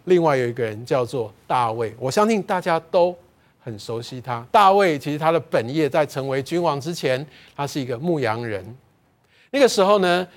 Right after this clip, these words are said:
呃，大卫他因为他的父亲耶西叫他去，呃，保罗，呃，扫罗王的军队里面去探望他三个哥哥，因为他不知道他们最近状况怎么样。那他就到了那个军营里面，发现他们正面对非利士人对他们的一个校正，很大很大的一个威胁。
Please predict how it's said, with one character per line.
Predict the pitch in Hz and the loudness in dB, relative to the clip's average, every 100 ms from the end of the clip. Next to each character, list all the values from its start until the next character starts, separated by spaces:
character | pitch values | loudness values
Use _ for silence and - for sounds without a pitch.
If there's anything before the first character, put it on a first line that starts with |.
| - _ | -20 _
呃， | - 123 | -6 -2
大 | - 185 185 | 4 6 6
卫 | 180 | 4
他 | 156 170 | 4 0
因 | 175 175 | 2 4
为 | 180 160 | 4 4
他 | 165 | 4
的 | 151 135 131 - | 4 2 -2 -12
父 | - 196 | -4 -2
亲 | - 175 175 | 0 0 2
耶 | 180 202 | 6 6
西 | 208 208 190 | 6 0 0
叫 | 190 | 2
他 | 156 156 | 2 0
去， | 156 170 139 - - | 0 -4 -6 -10 -14
呃， | 127 113 | -10 -6
保 | 123 113 | -2 0
罗， | 123 139 | -2 -4
呃， | 147 | -6
扫 | - 135 127 | 2 4 4
罗 | 135 175 | 6 6
王 | 139 147 | 4 2
的 | 147 | 0
军 | 143 185 185 | 0 0 2
队 | 190 | 2
里 | 147 | 2
面 | 123 151 | -2 -4
去 | 156 | -4
探 | 156 156 | -2 -2
望 | 151 | -2
他 | 139 | -6
三 | 135 156 156 | -6 -4 -2
个 | 147 | -4
哥 | 113 139 | -6 -8
哥， | 151 170 170 - _ - | -2 -2 -4 -12 _ -4
因 | |
为 | 156 | -4
他 | 156 | -2
不 | 196 | -2
知 | 196 | 0
道 | |
他 | 165 | 0
们 | 170 | 0
最 | 170 180 | 0 0
近 | 175 156 | -2 -4
状 | 135 170 | -2 0
况 | 190 165 | 2 0
怎 | 117 | -2
么 | 151 | -2
样。 | 160 - - - _ 202 | -4 -6 -18 -20 _ -4
那 | |
他 | - 180 | 0 0
就 | 196 | 2
到 | 180 185 160 | 4 6 6
了 | 127 120 139 | 4 -2 -4
那 | 151 | -2
个 | 135 | -2
军 | 131 175 175 160 | -2 -2 -2 -2
营 | |
里 | 123 | -6
面， | 107 135 117 _ _ | -6 -6 -8 _ _
发 | 202 214 | -2 2
现 | 247 | 4
他 | 190 202 | 6 4
们 | 180 | 2
正 | 165 240 185 | 2 2 4
面 | 190 233 185 | 4 4 4
对 | 170 185 | 4 2
非 | 156 196 | 2 0
利 | 202 | 0
士 | - 202 | -2 -2
人 | 143 139 | -2 -2
对 | 208 190 | -4 -4
他 | 180 | -2
们 | 175 | -4
的 | |
一 | 160 | -4
个 | 180 | -4
校 | - 233 170 | 0 0 2
正， | - 156 | 0 -2
很 | 139 185 170 | -2 -2 -2
大 | 175 240 185 | 0 2 2
很 | 156 151 | -2 2
大 | 220 185 | 4 4
的 | |
一 | 170 | 0
个 | 170 | -2
威 | 170 208 220 | 2 2 2
胁。 | - - | -2 -8